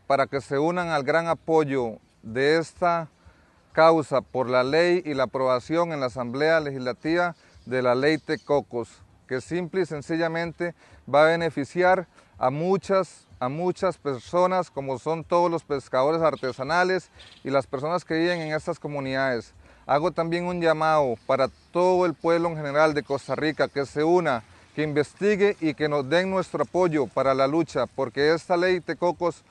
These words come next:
lo único que hace es beneficiar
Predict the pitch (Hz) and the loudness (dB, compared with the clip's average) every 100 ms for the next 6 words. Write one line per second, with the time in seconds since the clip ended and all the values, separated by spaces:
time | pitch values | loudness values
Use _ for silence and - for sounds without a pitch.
0 | - - 135 156 180 190 180 151 160 170 | -20 -12 -2 0 2 -2 -6 -6 2 4
1 | 175 151 175 165 170 165 143 131 175 185 | 4 2 -2 -2 -4 -6 -8 -6 2 4
2 | 190 | 4